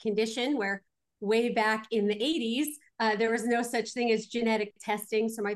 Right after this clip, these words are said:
parents were silent carriers. They had no idea. Thank God no one else in my family has the illness, but it's essentially characterized as gradual lung deterioration over time. Think of maybe slower covid,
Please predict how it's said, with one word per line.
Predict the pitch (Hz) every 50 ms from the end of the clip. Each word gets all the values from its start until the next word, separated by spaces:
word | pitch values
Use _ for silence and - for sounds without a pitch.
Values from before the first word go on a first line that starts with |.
| 208 -
parents | - 240 247 247 - - -
were | 214 202 196
silent | - - - 220 202 226 240 247 247 240 240 - -
carriers. | 226 214 214 214 220 214 220 220 214 214
They | - 196 185
had | 175 208 202 180
no | - 202 196 202 214
idea. | 220 220 208 190 214 208 214 214 214 208 214 - - - - _ _ _ - 214 220 226 220 -
Thank | 254 240 240 233
God | 233 233 226 240 233
no | 214 220 208
one | 208 202
else | 202 202 208 202 214
in | 202
my | 190 185 185
family | - 240 240 240 247 240 247 208
has | 220 233 233 226
the | 226 240 233
illness, | 233 226 233 233 233 240 - - -
but | - 208
it's | 202 214 -
essentially | 285 277 - 285 285 294 294 294 294 269
characterized | - - 240 240 247 240 240 226 208 214 208 208 208 208 202 202 - - _ _ _ _ _ _ _ _ _
as | - 262 247 220 -
gradual | - - 220 226 233 240 226 233 254 233 226
lung | 220 220 220 214 220
deterioration | 226 220 226 - 247 226 220 220 208 202 208 208 214 208 - 226 202 214 -
over | 208 185 185 190
time. | 185 - - 254 254 262 262 269 277 262 - _ _ _ _ _ _ _ _ _ _ _ - - _ _ -
Think | 262 - -
of | 226 180
maybe | 220 214 214 208
slower | 202 - - - 190 208 214 208 202 -
covid, | - 214 214 208 247 247 247 247